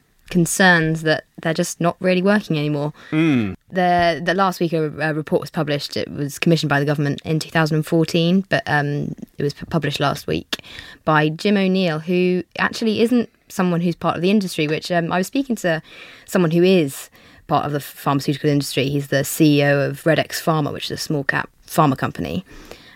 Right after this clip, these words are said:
Speaker 1: And he was saying how it's really refreshing to have someone like Jim O'Neill, who is actually an economist, doing this sort of report, because he comes up with these ideas which are really interesting, really unusual. And one of them is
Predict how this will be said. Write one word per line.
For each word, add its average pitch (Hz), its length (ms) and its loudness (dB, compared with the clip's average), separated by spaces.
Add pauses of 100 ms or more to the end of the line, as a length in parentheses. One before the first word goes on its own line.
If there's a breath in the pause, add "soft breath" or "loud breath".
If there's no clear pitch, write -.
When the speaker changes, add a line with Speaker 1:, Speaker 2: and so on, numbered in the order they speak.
(100)
Speaker 1:
And 170 260 2
he 190 140 2
was 175 100 0
saying 170 240 0
how 170 140 0
it's - 180 -8
really 165 220 0
refreshing 165 540 -2
to 143 60 -10
have 147 240 0
someone 151 540 -2
like 135 200 -4 (440)
Jim 147 180 0
O'Neill, 143 360 0
who 143 140 -2
is 139 120 0
actually 147 240 -4
an 135 60 -2
economist, - 640 -4 (480 loud breath)
doing 135 560 2 (120)
this 143 160 0
sort 147 180 -2
of 135 80 -4
report, 139 500 0
because - 580 -4
he 165 220 -6
comes 160 300 -2
up 143 100 -4
with 156 100 -4
these 160 220 0 (100)
ideas 160 520 4
which - 200 -4
are 151 280 2 (720 loud breath)
really 156 200 4
interesting, 165 380 0
really 156 140 -2
unusual. 160 340 0
And 151 120 -2
one 185 140 2
of 180 100 2
them 151 200 -2
is 156 380 -2